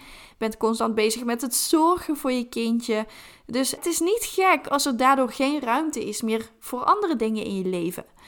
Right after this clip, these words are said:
Maar op een gegeven moment komt dat gevoel bovendrijven van, "Oké, maar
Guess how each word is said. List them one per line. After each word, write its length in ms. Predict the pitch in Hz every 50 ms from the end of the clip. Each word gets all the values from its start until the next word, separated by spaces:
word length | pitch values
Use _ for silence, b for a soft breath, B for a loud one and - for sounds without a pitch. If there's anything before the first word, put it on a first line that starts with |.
| B B B B B B B B
Maar 180 | - - -
op 120 | 320 320 320
een 100 | 311 285
gegeven 500 | 262 269 240 - 294 320 392 440 440 349
moment 520 | 302 262 233 220 220 240 262 269 - -
komt 260 | - - 302 370 392
dat 200 | - 302 302 302
gevoel 580 | - - 233 214 - - 240 247 254 302 349 294
bovendrijven 800 | 302 277 269 294 285 277 247 220 233 226 226 240 254 254 247 233
van, 360 | - - 214 220 220 - -
"Oké, 400 | 247 269 247 - 202 208 233 - -
maar 280 | 226 208 208 233 -